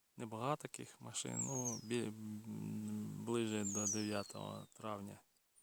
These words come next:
І все більше і більше. Я вже казав, що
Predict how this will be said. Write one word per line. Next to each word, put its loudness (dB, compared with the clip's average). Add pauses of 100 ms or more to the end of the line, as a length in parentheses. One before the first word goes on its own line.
І -12
все 0
більше 4
і -4
більше. -8 (2000)
Я -6
вже -2
казав, 0
що -2